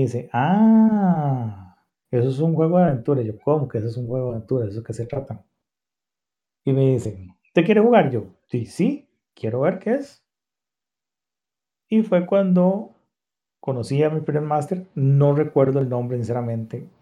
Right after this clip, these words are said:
Él desapareció después de como darnos como tres partidas, nunca se volvió a sa-, a saber de él. Y me enseñan D and D, Advanced Dungeons and Dragons, segunda edición.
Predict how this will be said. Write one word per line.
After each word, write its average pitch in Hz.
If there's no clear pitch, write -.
Él 123
desapareció 120
después 120
de 110
como 107
darnos 117
como 110
tres 120
partidas, 120
nunca 117
se 127
volvió 113
a -
sa-, 123
a 113
saber 113
de 117
él. 110
Y 214
me 170
enseñan 160
D 113
and 98
D, 95
Advanced 151
Dungeons 135
and 123
Dragons, 101
segunda 123
edición. 101